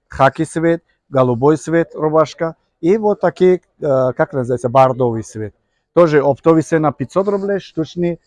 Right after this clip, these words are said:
восемьсот рублей. Так, вот рубашка есть, вот такие варианты еще, а, полосатый.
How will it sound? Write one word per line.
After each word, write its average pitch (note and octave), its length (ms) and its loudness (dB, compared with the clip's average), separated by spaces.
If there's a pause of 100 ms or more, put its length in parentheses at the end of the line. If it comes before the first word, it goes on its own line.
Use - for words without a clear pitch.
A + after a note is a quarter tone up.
(200)
восемьсот B2+ 800 0
рублей. G#2 400 -10 (1160)
Так, - 360 -10
вот C#3+ 560 2 (200)
рубашка D3+ 560 0
есть, D3+ 280 0
вот C3 160 -2
такие D3 300 -4
варианты F3 460 0
еще, F3 320 -6 (680)
а, A2+ 200 -4
полосатый. B2+ 680 -2